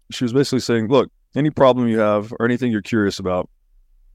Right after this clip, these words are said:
this is how you solve the problem, or this is how you satiate the curiosity, is, like, you can just grab books and you can find books on anything, anywhere." And so my initial curiosity when I was a kid was about the stars and the cosmos and space and all that.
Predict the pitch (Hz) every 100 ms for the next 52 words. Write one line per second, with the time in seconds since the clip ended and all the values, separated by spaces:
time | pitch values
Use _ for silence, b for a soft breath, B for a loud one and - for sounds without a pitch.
0 | _ _ 120 117 117 117 98 120 110 107
1 | 120 107 110 101 107 104 107 101 104 98
2 | - - 104 - 98 101 - 98 98 98
3 | 80 92 90 92 101 127 104 104 - _
4 | _ _ _ 98 101 110 123 123 - -
5 | - - 92 95 92 95 107 104 101 110
6 | 104 - - 98 101 110 104 110 110 104
7 | - 110 107 104 107 90 - _ _ _
8 | _ _ 113 117 135 127 123 123 135 -
9 | 117 - 135 110 113 - 113 107 101 -
10 | 131 120 101 98 104 98 - _ 104 -
11 | - 113 110 110 110 104 98 98 113 107
12 | 101 101 101 - 95 - - 101 101 98
13 | 95 95 101 95